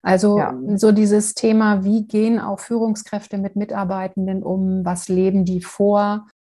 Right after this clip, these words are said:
Speaker 1: Nicht nur im Umgang mit anderen, auch im Umgang mit sich selbst. Da sind wir dann wieder bei der Selbstüberforderung, die ja oft auch ein Thema ist.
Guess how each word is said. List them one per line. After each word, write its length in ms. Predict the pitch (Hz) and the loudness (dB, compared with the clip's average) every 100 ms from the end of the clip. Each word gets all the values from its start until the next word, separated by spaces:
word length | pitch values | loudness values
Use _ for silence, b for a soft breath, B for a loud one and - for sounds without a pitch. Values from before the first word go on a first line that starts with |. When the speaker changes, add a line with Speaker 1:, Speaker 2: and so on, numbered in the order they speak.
| _ | _
Speaker 1:
Nicht 320 | 196 240 240 | 0 2 2
nur 120 | 214 | 0
im 120 | 196 220 | 2 2
Umgang 340 | 208 196 180 | 0 0 -4
mit 180 | 175 - | -6 -2
anderen, 360 | 226 262 240 | 0 2 0
auch 200 | 175 196 | 0 0
im 140 | 202 196 | 0 0
Umgang 380 | 202 196 175 170 | 0 -2 -4 -8
mit 160 | - | -10
sich 200 | 170 - | -12 -6
selbst. 680 | 220 233 247 262 - - - - | 0 2 0 -4 -12 -18 -16 -10
Da 100 | 180 | -6
sind 240 | 185 185 | -6 -4
wir 80 | 185 | -4
dann 180 | 180 180 | -2 -2
wieder 240 | 180 170 | -2 -2
bei 140 | 175 | -2
der 400 | 175 175 175 170 - | -2 -2 -2 -6 -10
Selbstüberforderung, 1200 | _ 185 180 - - 170 170 - 220 233 214 208 | _ -4 -4 -6 -6 -4 -2 0 0 2 0 -2
die 120 | 202 196 | -4 -6
ja 140 | 180 | -6
oft 220 | 185 - | -10 -10
auch 200 | 185 180 | -10 -6
ein 120 | 185 | -6
Thema 460 | 180 185 185 185 180 | -4 -2 0 0 -2
ist. 340 | 180 175 - | -4 -6 -16